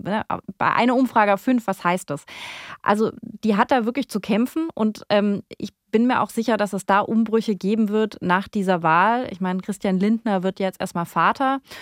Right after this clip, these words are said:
und ich könnte mir vorstellen, dass er sich auf diese Rolle möglicherweise auch erstmal konzentrieren wird, wenn es nicht wieder heißt, äh, die F D P ist in der Regierung und die Wahrscheinlichkeit ist relativ gering.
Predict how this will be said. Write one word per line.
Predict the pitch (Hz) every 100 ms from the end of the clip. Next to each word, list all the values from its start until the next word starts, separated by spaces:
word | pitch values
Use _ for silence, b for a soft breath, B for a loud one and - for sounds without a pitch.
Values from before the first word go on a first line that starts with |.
| B -
und | 190
ich | 185
könnte | 208 214
mir | 208 190
vorstellen, | - 208 - 202 190
dass | 190
er | 208
sich | 190 196 -
auf | 196
diese | - 196 196
Rolle | - 185 208 202 214 _
möglicherweise | 190 214 302 302 247 190 196 208 208
auch | 208
erstmal | - - 196
konzentrieren | - 196 190 185 208 220 196
wird, | 196 196 B B B
wenn | 170 185 214
es | -
nicht | 202 -
wieder | 202 180 180
heißt, | 175 190 - -
äh, | 180
die | 170 175
F | 185
D | - 175
P | 190 180
ist | -
in | - 175
der | 165
Regierung | 165 160 156 143 143
und | - 156 - -
die | 156 -
Wahrscheinlichkeit | 165 - 156 160 - 160
ist | 170 - -
relativ | 156 - 160
gering. | - 151 147